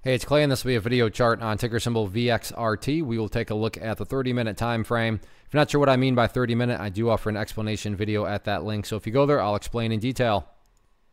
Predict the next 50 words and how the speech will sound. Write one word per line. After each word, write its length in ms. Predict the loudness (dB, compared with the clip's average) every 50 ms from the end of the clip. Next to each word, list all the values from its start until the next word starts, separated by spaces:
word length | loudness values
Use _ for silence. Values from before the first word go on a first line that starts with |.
| _ _ _ _ -18 0
Very 260 | 6 8 8 10 10
nice 260 | 10 8 8 6 6
movement 220 | 4 4 6 6
on 120 | 6 6 6
this 180 | 4 4 2
one 100 | 2 2
today, 260 | 2 2 4 4 4 6
not 200 | 6 4 4 4
only 100 | 2 2
from 220 | 2 2 2 2
the 100 | 2 0
price 320 | 2 2 2 2 2 0
action 320 | 0 0 -2 0 -2 -2 0
point 240 | 2 2 2 2 0
of 80 | 0
view, 180 | 0 0 0 0
but 160 | 0 0 -2
you 80 | 0 0
look 160 | -2 0 0
down 200 | 0 0 2 2
there 120 | 2 0
at 80 | 0 0
the 60 | 0
volume 480 | 0 2 2 2 2 0 0 -2 -4 -6 -10 -16 _ _ _ -14
and 160 | -10 -6 2 4
well 140 | 4 6
above 220 | 6 6 6 6 8
average 240 | 6 6 6 4 4
volume 320 | 4 4 4 4 4 2
on 100 | 2 2
the 80 | 2 2
day. 140 | 2 2
So 120 | 2 2 4
a 40 | 6
lot 100 | 8 8
of 80 | 8
eyeballs 300 | 8 8 8 6 6 6
on 60 | 4
this 140 | 2 2 2
one 160 | 2 0 2
going 260 | 2 2 2 2 2 0
forward. 400 | 0 2 4 4 4 4 2 -2 -8 -18 -20 -20 -6
So 100 | 2 4
let's 160 | 4 4 6
map 220 | 4 4 6 8
out 120 | 8 6 6
some 140 | 4 0 -2
areas 340 | 0 0 2 2 2 2
of 200 | 0 -2 -4 -4
support, 500 | -4 -6 -4 0 2 4 4 4 2 -2